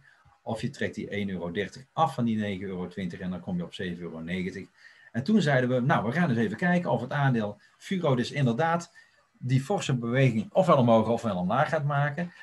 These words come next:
Maar als je dat doet, dan hebben we geluk, want dan hebben we het goed gedaan. En,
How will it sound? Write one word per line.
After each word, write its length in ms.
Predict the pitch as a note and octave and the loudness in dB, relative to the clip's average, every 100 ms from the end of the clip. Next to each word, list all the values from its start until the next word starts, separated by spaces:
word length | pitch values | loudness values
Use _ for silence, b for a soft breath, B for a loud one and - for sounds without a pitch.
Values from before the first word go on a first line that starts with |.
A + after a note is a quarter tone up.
| B | B
Maar 180 | - A2 | -2 -2
als 280 | - G#3 G#3 | 2 2 2
je 80 | E3 | 4
dat 180 | A2+ G#2+ | 2 2
doet, 260 | A3 - - | 0 -2 -6
dan 160 | - C#3+ | 0 2
hebben 280 | D#3 D3 C3+ | 2 2 2
we 200 | C3+ C#3 - - | 2 0 -8 -2
geluk, 440 | C3+ B2 C#3 - | 4 4 4 -2
want 240 | - A#2 A#2 | -2 -2 -2
dan 120 | - | -2
hebben 200 | B2 C#3 | 2 2
we 60 | B2 | 2
het 100 | B2 | -2
goed 180 | C#3+ C#3 | -4 -4
gedaan. 400 | F#2 F2+ G2+ B2+ b b b | -2 -2 -2 -6 b b b
En, 360 | B2+ A#2+ C3 | -2 -2 -2